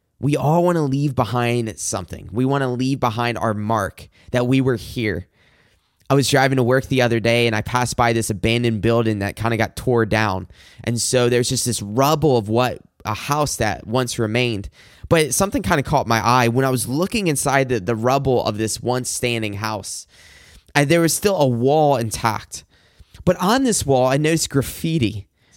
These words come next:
There was somebody who felt led to leave their mark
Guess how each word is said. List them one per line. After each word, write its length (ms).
There 140
was 140
somebody 720
who 140
felt 300
led 300
to 100
leave 380
their 160
mark 560